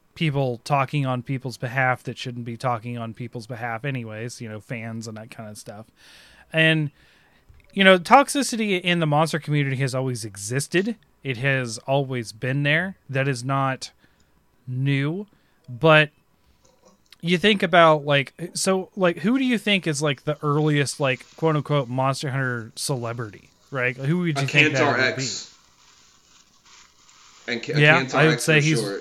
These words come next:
Speaker 2: Yeah, he's, like, Paramount with all the A M Vs, the G M Vs, you know, uh, the breakdown tutorials. There was also the, uh, Headlock crew. They weren't, like, known on YouTube or social media platforms, but they were the ones that basically broke down where were the critical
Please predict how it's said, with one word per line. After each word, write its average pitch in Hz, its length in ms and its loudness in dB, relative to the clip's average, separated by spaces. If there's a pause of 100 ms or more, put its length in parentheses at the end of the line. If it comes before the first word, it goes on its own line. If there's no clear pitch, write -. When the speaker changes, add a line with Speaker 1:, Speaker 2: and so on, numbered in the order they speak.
(120)
Speaker 2:
Yeah, 92 360 -8
he's, 127 360 -6
like, 110 400 -4 (340)
Paramount 131 520 -2
with 120 180 -2
all 120 100 -2
the 120 100 -2
A 120 180 -4
M 117 160 -6
Vs, 120 680 -4 (240)
the 107 80 -8
G 113 320 -6
M 120 180 -6
Vs, 117 560 -4
you 117 100 -6
know, 101 360 -8 (340)
uh, 95 400 -10
the 95 100 -10
breakdown 113 680 -4
tutorials. 117 800 -2
There 113 100 -6
was 110 120 -10
also 113 600 -4
the, 104 380 -4
uh, 92 140 -12
Headlock 110 480 -8
crew. 127 360 -8 (100)
They 151 120 2
weren't, 165 280 -4
like, 123 360 -2 (400)
known 120 460 -2
on 110 120 -4
YouTube 113 340 -4
or 107 40 -8
social 113 260 -10
media 113 200 -6
platforms, 127 520 -8
but 101 120 -14
they 117 100 -2
were 131 60 0
the 123 80 -2
ones 117 380 -4
that 101 360 -8
basically 113 400 -6
broke 107 320 -8
down 98 400 -8
where 104 120 -6
were 104 140 -6
the 95 120 -10
critical 107 540 -8